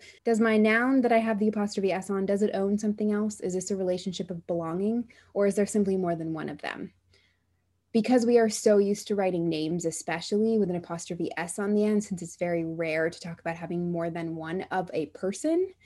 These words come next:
our instinct is to hit that apostrophe. But if you're going back and you're editing a work, maybe you're writing some amazing multiverse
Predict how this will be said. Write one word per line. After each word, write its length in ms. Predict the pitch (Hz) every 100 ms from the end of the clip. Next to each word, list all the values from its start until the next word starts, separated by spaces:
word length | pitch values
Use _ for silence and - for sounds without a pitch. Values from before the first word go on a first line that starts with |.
| - - _ _ _ _ _
our 140 | 208 -
instinct 480 | 247 247 214 202 185
is 100 | 175
to 80 |
hit 220 | 165 170 -
that 120 | 135
apostrophe. 880 | 147 - - - - - - 185 _ _ _
But 100 | 196
if 60 |
you're 100 | 220
going 300 | 214 262 277
back 240 | 254 233 254
and 100 | 202
you're 140 | 165
editing 320 | 185 196 196
a 60 | 185
work, 440 | 165 160 156 - _ _ -
maybe 240 | 180 170
you're 140 | 180
writing 300 | 175 175 175
some 240 | 180 180 175
amazing 600 | 175 175 170 180 175 170 202
multiverse 800 | 180 175 175 170 165 170 -